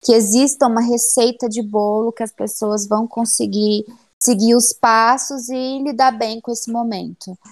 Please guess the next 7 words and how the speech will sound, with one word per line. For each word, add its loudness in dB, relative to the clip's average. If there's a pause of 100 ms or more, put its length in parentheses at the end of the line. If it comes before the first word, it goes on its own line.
(260)
Isso, 0
isso -4 (180)
não 0
existe, 0
né? -2 (260)
Por 4
quê? 2